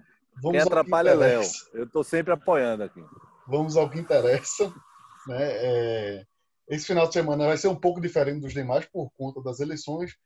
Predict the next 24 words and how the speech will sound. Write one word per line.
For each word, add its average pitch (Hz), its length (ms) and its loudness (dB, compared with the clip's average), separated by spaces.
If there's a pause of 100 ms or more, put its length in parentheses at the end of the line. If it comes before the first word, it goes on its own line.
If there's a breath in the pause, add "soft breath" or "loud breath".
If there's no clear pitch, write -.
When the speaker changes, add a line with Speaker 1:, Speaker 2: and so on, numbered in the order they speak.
(340)
Speaker 1:
e 175 60 -12
os 170 80 -14
clubes 175 260 -4
só 165 140 2
vão 160 240 -2
jogar 151 360 2
na 160 120 -4
sexta 147 580 -10
e 156 80 -12
no 185 100 -12
sábado, 117 320 -4
né? 113 160 -12
No 131 100 -6
domingo 131 340 -8
não 151 220 -8
teremos 139 560 0 (400)
jogos. 117 480 -4
O 127 280 -12 (180)
mais 220 220 -2
curioso 156 600 -2
da, 107 400 0 (500)
desses 143 320 -8
próximos 131 440 -8
jogos, 139 380 -4